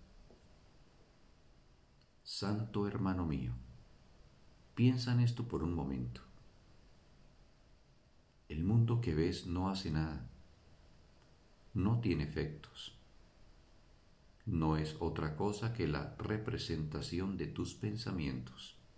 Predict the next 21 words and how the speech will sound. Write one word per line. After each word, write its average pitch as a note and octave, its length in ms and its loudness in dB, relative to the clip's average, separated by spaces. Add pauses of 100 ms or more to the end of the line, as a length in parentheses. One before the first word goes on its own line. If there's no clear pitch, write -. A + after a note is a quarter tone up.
(1800)
Y - 80 -2
será A2+ 300 2
completamente A#2 760 2
distinto G#2 680 0
cuando C#2+ 340 0
elijas E2 400 0
cambiar C#2 520 -2
de D#2+ 80 -2
parecer F2+ 640 -4 (840)
y B2+ 100 6
decidas A2+ 720 2 (600)
que A2 100 2
lo A2 140 2
que B2 100 2
realmente C3 480 2
deseas G2+ 480 0
es - 180 -4
el G#2 140 -2 (200)
júbilo A2+ 460 2
de E2+ 180 -4
Dios. - 500 -6